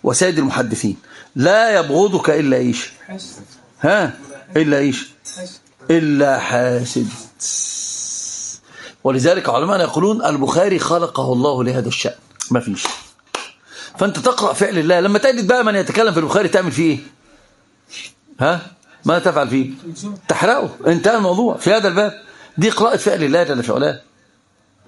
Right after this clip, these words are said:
ودايمًا أصلًا الذي يضرب في هذا، يغض الطرف عن حكمة الله وعن فعل الله، يضيع. أو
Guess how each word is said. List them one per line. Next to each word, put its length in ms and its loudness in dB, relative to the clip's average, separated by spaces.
ودايمًا 520 2
أصلًا 320 0
الذي 120 2
يضرب 360 0
في 120 4
هذا، 360 2
يغض 360 2
الطرف 400 0
عن 240 0
حكمة 420 2
الله 180 2
وعن 160 2
فعل 200 0
الله، 320 2
يضيع. 340 0
أو 160 0